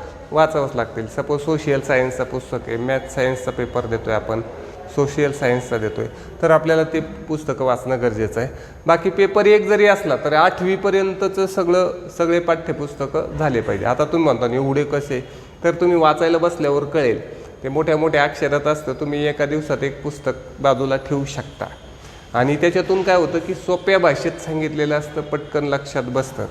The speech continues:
तर पाठ्यपुस्तकाला चॉईस नाही, हे झालं की याचा आपोआपच अभ्यास होतो. ॲडिशन म्हणून तुम्ही बाकी पुस्तके करू शकता. क्लासची पण पुस्तके आपल्या उपलब्ध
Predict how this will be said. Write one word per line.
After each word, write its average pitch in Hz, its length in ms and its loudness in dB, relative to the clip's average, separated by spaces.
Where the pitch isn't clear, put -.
तर 151 80 4
पाठ्यपुस्तकाला 190 920 4
चॉईस 170 420 2
नाही, 120 160 0
हे 214 140 8
झालं 190 220 6
की 196 200 -2
याचा 190 280 4
आपोआपच 180 460 0
अभ्यास 131 360 0
होतो. - 260 -8
ॲडिशन 180 480 4
म्हणून 175 340 2
तुम्ही 175 200 0
बाकी 156 380 0
पुस्तके 143 380 -2
करू 139 240 0
शकता. 110 340 -8
क्लासची 147 460 0
पण 165 200 0
पुस्तके 156 440 -2
आपल्या 143 280 0
उपलब्ध 139 460 -2